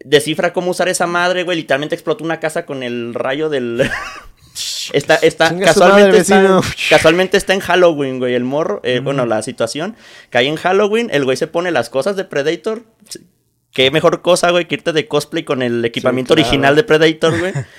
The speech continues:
Speaker 1: Y en lo que está pidiendo dulces, lo están, lo bulean porque, pues, tam-,
Speaker 2: Y
Speaker 1: también
Speaker 2: los
Speaker 1: te, te ponen el,
Speaker 2: incinera a la verga.
Speaker 1: te ponen el contexto de que lo bulean y sin querer dispara una casa y la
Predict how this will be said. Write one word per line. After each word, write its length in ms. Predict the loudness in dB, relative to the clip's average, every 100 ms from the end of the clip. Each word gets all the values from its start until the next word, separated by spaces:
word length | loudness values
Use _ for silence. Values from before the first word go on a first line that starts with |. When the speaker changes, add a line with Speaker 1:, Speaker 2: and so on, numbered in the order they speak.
| -20 _ _
Speaker 1:
Y 140 | 0
en 60 | 2
lo 80 | 2
que 80 | -2
está 200 | -4 -4
pidiendo 340 | -4 -4 -2
dulces, 320 | -2 -2 -2
lo 100 | -2
están, 300 | -4 -2 -6 -2
lo 380 | 0 2 0
bulean 480 | -2 -2 -2 -4 -6
porque, 300 | -10 -12 -12
pues, 420 | -12 -12 -12 -20 _ _
tam-, 160 | -10 -4
Speaker 2:
Y 40 |
Speaker 1:
también 220 | -2 -2 0
Speaker 2:
los 40 |
Speaker 1:
te, 260 | 2 4 2 -2 -4
te 200 | 0 2
ponen 300 | 2 2 2
el, 60 | 2
Speaker 2:
incinera 260 | 4 4 4
a 40 |
la 100 | 2
verga. 500 | 0 -2 -2 -4 -6
Speaker 1:
te 120 | -4
ponen 260 | -2 -2 -2
el 100 | -2
contexto 420 | -2 -4 -4 -4
de 100 | -6
que 140 | -4 -2
lo 100 | -2
bulean 420 | -2 -4 -4 -6 -16 _ _
y 80 | -8
sin 160 | -6
querer 220 | -2 -2 -2
dispara 400 | -6 -4 -2 -2
una 160 | -6
casa 240 | -8 -8 -8
y 20 |
la 240 | -8 -10